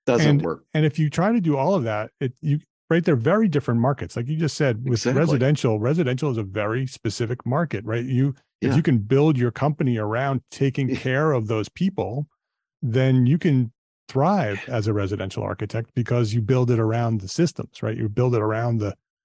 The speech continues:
Speaker 2: the experience that those, that those people are going to have, that it's, it's more than just a set of drawings or,
Speaker 1: Oh, man.
Speaker 2: or if it's even more than just the building that they're building. It's about the experience that they're going through.
Speaker 1: Yeah, it's, it's mar-, marital counseling in many
Speaker 2: And you have to,
Speaker 1: cases, I
Speaker 2: you
Speaker 1: think.
Speaker 2: have to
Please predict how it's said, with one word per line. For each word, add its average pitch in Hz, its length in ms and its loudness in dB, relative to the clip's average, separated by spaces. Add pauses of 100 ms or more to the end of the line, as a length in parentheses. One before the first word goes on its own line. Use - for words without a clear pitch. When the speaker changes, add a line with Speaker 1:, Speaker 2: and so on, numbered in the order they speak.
(200)
Speaker 2:
the 123 120 2
experience 131 680 0
that 110 180 -2
those, 107 440 -2 (160)
that 101 240 -6
those 104 240 -4
people 107 340 -6
are 104 80 -4
going 101 220 -6
to 92 80 -8
have, 101 360 -4
that 98 140 -4
it's, 95 160 -10 (180)
it's 120 180 -2
more 139 280 4
than 110 180 0
just 101 300 -4
a 98 60 -6
set 107 220 -4
of 95 80 -4
drawings 107 560 -2
or, 107 100 0
Speaker 1:
Oh, 113 160 2
man. 87 400 -4
Speaker 2:
or 113 140 2
if 123 220 0
it's 127 220 -2
even 127 240 4
more 123 260 4
than 120 180 2
just 120 260 -4
the 120 80 -2
building 104 340 -2
that 95 160 -8
they're 98 140 -6
building. 95 340 -4
It's 95 160 -6
about 127 360 0
the 113 100 0
experience 147 520 0
that 101 300 -4
they're 101 140 -2
going 98 240 -6
through. - 280 -8 (440)
Speaker 1:
Yeah, 120 260 0
it's, 87 140 -6
it's 113 240 -4
mar-, 131 400 0
marital 117 420 0
counseling 80 580 -8
in 80 120 -8
many 127 160 -2
Speaker 2:
And 160 80 6
you 175 60 6
have 190 180 2
to, 180 100 4
Speaker 1:
cases, 131 180 -4
I - 40 -4
Speaker 2:
you 147 100 4
Speaker 1:
think. 131 100 4
Speaker 2:
have 143 180 -2
to 135 320 2